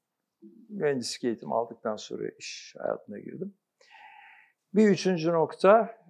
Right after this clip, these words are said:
e, benim dünyadaki gençlik hareketleri açısından ilginç bir dönemde, e, yüksek öğrenimi yapmış olmam.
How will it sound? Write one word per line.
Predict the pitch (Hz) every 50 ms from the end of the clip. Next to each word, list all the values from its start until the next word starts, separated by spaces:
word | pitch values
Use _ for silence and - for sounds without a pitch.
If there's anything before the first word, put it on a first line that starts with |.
| - -
e, | 95 95 95 92 - - - - - - - - _ _ _ _ _
benim | 175 165 165 160 180 190 190 214 - 208 196 _ _ _ - - _ _ _ _ _ _ _ - - - - - _ _ _ _ _ _ _ _ _ _ - 190 151
dünyadaki | 156 156 156 160 156 156 156 156 - 160 147
gençlik | 147 147 147 147 - - - 147
hareketleri | 131 131 127 - 127 123 - - 123 117 123
açısından | 120 120 - - - 131 131 143 185 202 208 220 175
ilginç | 170 165 160 160 160 139 - -
bir | 123 107
dönemde, | 113 110 107 101 101 101 98 104 - _ _ _ _ _ _ _ _ -
e, | - - - - - -
yüksek | - - - - 139 120 -
öğrenimi | 107 104 107 110 110 107 101 101 101 117 117
yapmış | 110 107 - - - - - -
olmam. | 98 101 - - - - -